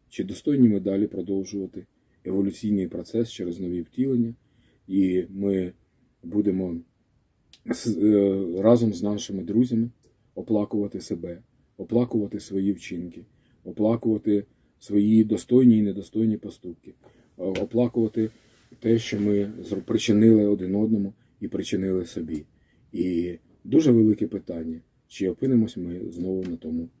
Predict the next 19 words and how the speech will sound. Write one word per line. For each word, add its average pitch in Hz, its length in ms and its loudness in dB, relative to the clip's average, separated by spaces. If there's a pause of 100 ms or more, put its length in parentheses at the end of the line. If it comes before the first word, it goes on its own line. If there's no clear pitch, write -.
(120)
березі. 82 480 -4 (400)
А 95 100 0
інколи 127 460 4 (380)
є 101 400 -2 (100)
вердикт, 92 640 -4 (180)
і - 100 -2
його 120 260 2
виконують. 80 640 -8 (580)
І 98 180 0
цей 156 200 2
вердикт 101 400 2
звучить 90 380 -10
так. 76 180 -14 (520)
Втрата 120 360 -2
самоідентифікації 90 1400 -8 (420)
і 95 100 -4
розчинення 120 520 0
в 107 60 -8
серці - 440 -14